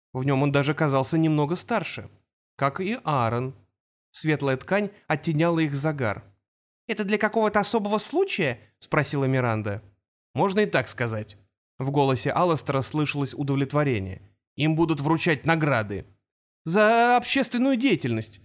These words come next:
уточнил Аарон. Он посмотрел в глаза отражению Кола. Тот подумал, что едва ли это можно было посчитать ложью, хотя обычно общественная деятельность не предполагает наличия отрубленных голов.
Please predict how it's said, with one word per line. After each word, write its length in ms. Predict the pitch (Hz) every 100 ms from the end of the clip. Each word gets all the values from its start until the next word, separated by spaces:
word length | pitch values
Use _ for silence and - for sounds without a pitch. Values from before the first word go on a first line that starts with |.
| _ _
уточнил 540 | 151 143 151 - 147 135
Аарон. 460 | 131 117 107 107 - _ _ _ _ _
Он 160 | 151 147
посмотрел 480 | 151 151 147 156
в 60 | 139
глаза 460 | 135 135 143 170 147
отражению 600 | 151 143 139 143 147 156
Кола. 420 | 143 101 95 - _ _ _ _ _
Тот 220 | 151 143
подумал, 480 | 147 143 175 147 135 -
что 180 | - 170
едва 380 | 156 160 175 220
ли 100 | 160
это 180 | 160 151
можно 280 | 170 147
было 200 | 143 147
посчитать 520 | 139 147 156 156 160 202
ложью, 480 | 214 139 107 95 - _ _ _ _
хотя 240 | 175 170 208
обычно 340 | 226 - 190
общественная 600 | 165 - 208 - 175 165
деятельность 580 | 147 220 233 190 185 - - _
не 120 | 226
предполагает 680 | 226 226 214 175 147 143 139
наличия 460 | 139 170 196 185
отрубленных 560 | 160 160 156 147 147 147
голов. 420 | 151 139 104 -